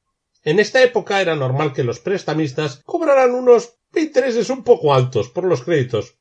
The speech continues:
entre el veinte al doscientos por cien. Por ejemplo, los intereses para la producción de cerveza en Inglaterra eran del quinientos por cien, poco interés. Con lo cual, aquí podía pedir prestado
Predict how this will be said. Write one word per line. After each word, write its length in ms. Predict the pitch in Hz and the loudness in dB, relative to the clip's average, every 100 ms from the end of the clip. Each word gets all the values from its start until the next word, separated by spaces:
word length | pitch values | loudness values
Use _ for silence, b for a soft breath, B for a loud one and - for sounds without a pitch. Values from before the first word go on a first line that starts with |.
| - | -2
entre 340 | 220 175 208 | -2 0 2
el 80 | 208 | 4
veinte 560 | 233 240 233 247 254 - | 6 4 4 2 2 -2
al 160 | 175 180 | -2 0
doscientos 500 | 175 - 220 175 131 | 0 -2 -2 -2 -2
por 220 | 147 127 | -4 -6
cien. 280 | 117 - _ _ _ _ _ | -8 -10 _ _ _ _ _
Por 140 | - 147 | -2 0
ejemplo, 380 | 135 180 160 139 | 2 2 4 4
los 220 | 120 - | 4 2
intereses 520 | 127 131 165 160 160 | 0 0 0 -2 -2
para 220 | - 156 | -2 -2
la 160 | 151 139 | 0 -2
producción 420 | 139 139 131 175 | 0 -2 -2 -2
de 80 | 165 | -2
cerveza 400 | 127 156 160 139 | -2 -2 -2 -2
en 80 | 170 | -2
Inglaterra 720 | 175 151 151 165 175 170 _ _ | -2 -4 -2 -2 -2 -4 _ _
eran 380 | - 165 170 160 | -4 0 0 0
del 240 | 143 131 127 | 0 -2 -4
quinientos 640 | 135 170 180 170 139 127 | -2 2 2 2 0 -4
por 220 | 123 104 | -4 -10
cien, 320 | 98 90 78 _ _ _ _ | -8 -10 -10 _ _ _ _
poco 340 | - 196 120 110 | 2 2 2 -2
interés. 600 | 90 80 67 - - _ _ _ _ | -2 -10 -10 -18 -20 _ _ _ _
Con 160 | - 247 | 4 4
lo 120 | 208 | 4
cual, 360 | 170 196 196 - _ _ _ | 4 2 2 -4 _ _ _
aquí 320 | 156 131 180 | -4 -2 -2
podía 400 | 151 143 165 151 | 0 4 4 4
pedir 240 | 131 170 160 | 4 2 4
prestado 580 | 117 - 160 165 165 | 0 4 4 6 4